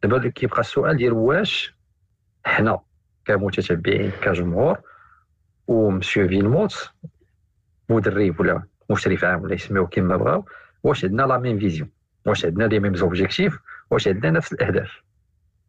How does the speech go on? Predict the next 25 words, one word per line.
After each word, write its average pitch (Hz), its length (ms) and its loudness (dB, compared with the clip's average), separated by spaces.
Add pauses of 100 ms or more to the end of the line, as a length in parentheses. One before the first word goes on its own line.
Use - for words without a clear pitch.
(180)
هذا 131 140 2
هو 160 120 2
السؤال 160 300 0
اللي 143 120 0
كنطرح 123 460 -2
انايا، 117 420 0 (580)
و-، 135 500 0
و-، 143 360 0
وبالنسبه 123 440 2
ليا 151 180 0
كي-، 127 460 -4
كي-، 117 340 0
كي-، 101 560 2 (340)
كيفسر - 400 -2
بزاف 110 320 -2
ديال 104 180 0
الامور. 87 400 0 (1400)
نرجعوا 127 320 0
شويه - 240 0
اللور، 135 340 0 (800)
آه، 98 960 0 (160)
كنا 127 280 2
دوينا 113 360 0
على 104 200 0
ال-، 98 200 -4